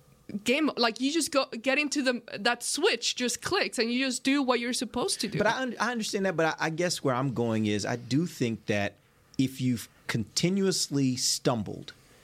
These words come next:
Speaker 2: and not only that, you can have whoever you want around you from the player standpoint, but you also are getting heckled when you go out. Your kids might be getting heckled. Like,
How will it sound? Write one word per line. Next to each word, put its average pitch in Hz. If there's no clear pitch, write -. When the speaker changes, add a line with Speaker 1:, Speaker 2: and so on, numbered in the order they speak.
Speaker 2:
and 151
not 170
only 165
that, 143
you 247
can -
have 175
whoever 156
you 139
want 135
around 117
you 110
from 117
the 95
player 123
standpoint, 151
but 190
you 190
also 214
are 147
getting 123
heckled 147
when 127
you 113
go 120
out. 123
Your 104
kids 147
might 139
be 135
getting 127
heckled. 123
Like, 127